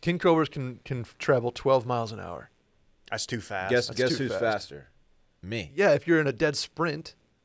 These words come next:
Speaker 3: I'm just saying, man.
Speaker 1: You're in a, you said enclosed space.
Speaker 2: Your top speed is probably fourteen miles an hour.
Speaker 3: I, I'm betting on myself if I'm fighting a king cobra. That's all I'm saying. That's all I'm saying. A-, among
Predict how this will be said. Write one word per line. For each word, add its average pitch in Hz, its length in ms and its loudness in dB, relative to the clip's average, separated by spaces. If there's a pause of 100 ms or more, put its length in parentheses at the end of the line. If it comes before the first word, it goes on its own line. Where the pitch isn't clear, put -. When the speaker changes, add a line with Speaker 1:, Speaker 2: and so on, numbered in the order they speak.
Speaker 3:
I'm 113 100 -8
just 139 220 -4
saying, 180 260 2
man. 135 280 -2 (140)
Speaker 1:
You're 160 160 6
in 160 60 4
a, 156 40 2 (140)
you 160 100 0
said 156 220 2
enclosed 151 480 0
space. - 480 -6
Speaker 2:
Your 160 140 4
top 196 260 6
speed 165 260 2
is 123 80 -4
probably 127 320 2
fourteen 110 420 -4
miles 92 240 -12
an 82 80 -18
hour. 55 180 -18 (640)
Speaker 3:
I, 143 120 2
I'm 156 100 -2
betting 135 320 2
on 120 140 -2
myself 104 540 -4
if 92 120 -10
I'm 92 120 -4
fighting 87 300 -8
a 78 40 -14
king 85 220 -14
cobra. 73 240 -10
That's 71 120 -14
all 90 120 -6
I'm 85 80 -10
saying. 67 240 -14 (1700)
That's - 80 -12
all 90 100 -8
I'm 92 60 -10
saying. 73 200 -18 (1700)
A-, 131 120 -2
among 156 380 2